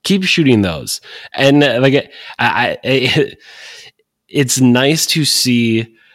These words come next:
uh, a strategy so defined through two games. And we've only seen two games. And obviously we saw a couple preseason games, but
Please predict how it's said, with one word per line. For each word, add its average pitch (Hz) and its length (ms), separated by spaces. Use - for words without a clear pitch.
uh, 95 520
a 117 100
strategy 135 680
so 131 380
defined 107 680
through 147 160
two 170 160
games. 101 360
And 113 360
we've 120 180
only 135 200
seen 127 300
two 120 180
games. 92 460
And 110 240
obviously 117 340
we 113 80
saw 110 160
a 101 60
couple 107 200
preseason 123 460
games, 101 220
but 101 240